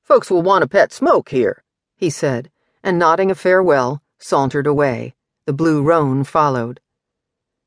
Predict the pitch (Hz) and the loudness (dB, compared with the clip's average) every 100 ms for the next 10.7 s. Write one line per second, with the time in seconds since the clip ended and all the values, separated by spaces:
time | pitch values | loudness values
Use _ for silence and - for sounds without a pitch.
0 | _ - 214 370 - - - 151 160 156 | _ -6 -4 -4 -4 -6 -4 -4 -4 -2
1 | 175 143 127 - 190 123 107 104 104 165 | -2 -2 -4 -4 -4 -4 -6 -8 -4 -2
2 | 269 127 123 127 _ _ _ _ 165 156 | -2 -2 -8 -14 _ _ _ _ -4 -2
3 | 143 135 135 143 135 127 - 143 135 - | -2 -2 -2 0 -2 -4 -6 -6 -6 -4
4 | 151 139 131 _ _ _ _ _ _ 285 | -2 -2 -4 _ _ _ _ _ _ -2
5 | 339 170 131 123 123 - _ _ _ _ | -2 -2 -4 -6 -8 -14 _ _ _ _
6 | - 151 143 127 - 165 139 131 - 165 | -4 -2 -2 -6 -2 -2 0 -4 -4 -2
7 | 143 - 139 123 135 _ _ _ _ - | -2 -2 -6 -8 -10 _ _ _ _ -2
8 | 370 127 - _ _ _ _ - 175 143 | 0 -2 -6 _ _ _ _ -6 -4 -2
9 | 127 127 - _ _ - 208 - 233 226 | -4 -8 -20 _ _ -10 -8 -4 -4 -2
10 | 190 175 190 160 139 131 170 | -4 -2 -2 -4 -4 -6 -8